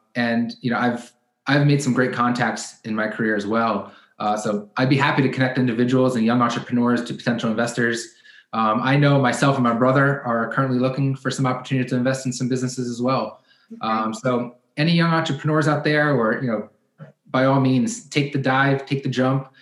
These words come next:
Speaker 1: um, and, uh, have a plan in place, but be prepared for some setbacks. It happens, uh, but just, just keep purging away.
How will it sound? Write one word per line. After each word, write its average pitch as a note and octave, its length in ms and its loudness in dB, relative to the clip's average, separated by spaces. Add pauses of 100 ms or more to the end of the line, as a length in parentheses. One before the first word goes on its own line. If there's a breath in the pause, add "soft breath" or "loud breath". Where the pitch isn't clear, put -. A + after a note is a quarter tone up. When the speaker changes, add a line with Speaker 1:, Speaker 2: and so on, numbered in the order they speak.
(280 soft breath)
Speaker 1:
um, A#2 640 -2
and, A2+ 280 -2
uh, A2 100 0
have C#3+ 200 0
a F3 100 0
plan E3 220 0
in C#3 100 0
place, C3 280 0
but - 200 -6
be D3+ 100 0
prepared C#3 440 -2
for C#3 60 -6
some C#3 180 -2
setbacks. B2+ 520 -4
It A#2+ 120 -6
happens, A#2+ 580 -6
uh, A2 180 -4
but A#2 160 -8
just, - 340 -10 (400)
just C3+ 180 -6
keep C#3 160 -2
purging C3+ 300 2
away. A#2+ 360 0